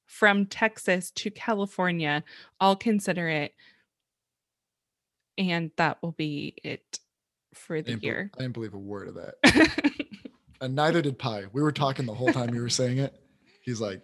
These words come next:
Speaker 2: "No, no way."
Speaker 1: Did you say he? You think Pie is a he?
Speaker 2: My pie. <laughs>
Speaker 1: You're <laughs> gendering your pie? <laughs>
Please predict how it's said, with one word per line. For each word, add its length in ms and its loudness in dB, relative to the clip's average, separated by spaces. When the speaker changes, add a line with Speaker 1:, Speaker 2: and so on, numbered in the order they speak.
Speaker 2:
"No, 360 -8
no 300 -2
way." 140 -2
Speaker 1:
Did 140 2
you 80 6
say 160 6
he? 480 0
You 140 4
think 260 4
Pie 260 2
is 100 -2
a 40 -4
he? 320 -8
Speaker 2:
My 180 -4
pie. 360 -4
<laughs> 60 -8
Speaker 1:
You're 160 6
<laughs> 380 6
gendering 500 4
your 120 4
pie? 380 2
<laughs> 80 0